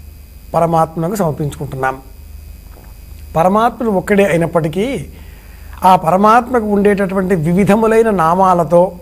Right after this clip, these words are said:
వివిధములైనటువంటి రూపములను కూడా కల్పించుకొని, ఆయా రూపములకు,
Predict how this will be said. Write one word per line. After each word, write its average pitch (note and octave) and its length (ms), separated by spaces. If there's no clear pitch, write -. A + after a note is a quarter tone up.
వివిధములైనటువంటి G3 800
రూపములను G#3+ 460
కూడా G3+ 180
కల్పించుకొని, F3 720
ఆయా G3+ 340
రూపములకు, G#3+ 800